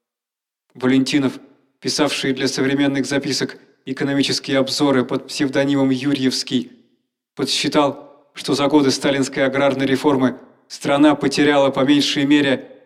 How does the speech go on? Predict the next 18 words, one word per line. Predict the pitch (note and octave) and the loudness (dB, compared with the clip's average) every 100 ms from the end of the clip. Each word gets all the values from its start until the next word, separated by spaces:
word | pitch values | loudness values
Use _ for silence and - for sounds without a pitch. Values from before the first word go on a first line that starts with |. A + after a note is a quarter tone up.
| _ | _
четырнадцать | - D3+ D#3+ D3+ C#3+ - D3 C3 - | -6 -2 4 4 4 2 0 -4 -4
целых | D#3+ D3 C#3 - | 2 2 2 -4
восемь | - C#3+ C3+ C#3+ B2+ | -2 0 0 0 0
десятых | C3+ D#3 C#3+ C3 - | -2 -2 -2 -2 -2
миллиона | C3+ C#3 C3+ B2+ | 0 2 2 2
человек – | C#3 C3+ C3+ B2+ - - _ _ _ _ _ _ _ | 2 2 2 0 -8 -20 _ _ _ _ _ _ _
по | C3 | -8
сравнению | - B2+ C3+ B2+ | -2 0 4 4
с | B2 | 2
нормальным | C3 C3 C3 B2+ | -2 2 4 4
движением | B2 B2 C3 B2+ | 2 2 4 4
населения | B2 A#2+ B2+ C3 B2 A#2 | 2 0 2 2 2 0
в | |
дореволюционное | A#2+ B2 A#2+ B2 A#2 C3 A#2+ A#2+ | 0 0 2 0 0 0 2 2
время, | A#2+ A#2+ A2 - - _ _ _ _ _ | 2 0 -2 -10 -20 _ _ _ _ _
включая | - C3+ B2+ D3 C3+ | -6 -4 2 2 2
понижение | C#3+ C3+ C3 C3+ C3 | 2 2 2 2 2
рождаемости. | B2+ B2+ B2+ A2+ G#2+ - | 2 0 0 -2 -4 -10